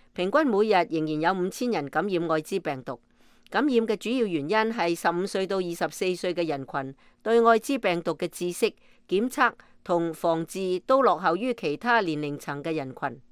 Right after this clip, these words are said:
對此，對自身艾滋病毒感染狀況或者啟動治療，男性不及女性。聯合國終止艾滋病毒流行嘅第一項目標係使百分之九十嘅艾滋病毒携帶者了解自己嘅艾滋病毒感染狀況。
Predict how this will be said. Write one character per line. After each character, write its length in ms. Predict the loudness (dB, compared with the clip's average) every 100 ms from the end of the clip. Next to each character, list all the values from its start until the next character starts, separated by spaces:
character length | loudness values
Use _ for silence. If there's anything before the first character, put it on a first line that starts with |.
| _ _
對 140 | -2 -2
此， 300 | -2 -8 -8 -16 _ 0
對 240 | 4 4
自 160 | 2 0
身 200 | 2 4
艾 140 | 4
滋 180 | 4 -2
病 240 | 2 2 2
毒 140 | 0
感 220 | 2 2
染 200 | 2 0
狀 220 | 0 0
況 320 | 2 2 4 4
或 140 | 2
者 160 | 2 -2
啟 260 | 0 -2
動 180 | 0 -4
治 160 | -2 -4
療， 260 | -4 -10 -18 _ _ 2
男 180 | 2
性 240 | 4 0 2
不 100 | 0
及 60 | 0 -2
女 160 | -2 -4
性。 300 | -4 -6 -8 _ _ _ -4
聯 160 | 0
合 80 | 0
國 220 | 6 4 6
終 220 | 0 0
止 240 | 2 2
艾 120 | 2 2
滋 180 | -2
病 220 | 0 0 2
毒 160 | -2
流 200 | 0 -2
行 220 | 0 -4 -4
嘅 100 | -2
第 200 | 0 2
一 20 |
項 320 | 0 0 0
目 200 | 0 -2
標 340 | 2 2 2 0
係 240 | 2 2
使 280 | 2 2 4
百 140 | 4 4
分 180 | 2
之 160 | -2 -2
九 220 | 2 2
十 100 | 2
嘅 340 | -2 2 2 4
艾 100 | 2
滋 200 | 0 -2
病 240 | 0 0
毒 160 | -2 -4
携 140 | -6 -4
帶 200 | -2 -2
者 160 | -4 -10 -10 -16 _ _ _
了 180 | 4 4
解 200 | 6 0
自 140 | 0 -4
己 0 |
嘅 380 | -2 0 2 2
艾 80 | 0
滋 180 | -4 -2
病 240 | -2 0
毒 100 | -2
感 200 | -2 -2
染 240 | -2 -4
狀 200 | -4 -8
況。 280 | -4 -6 -6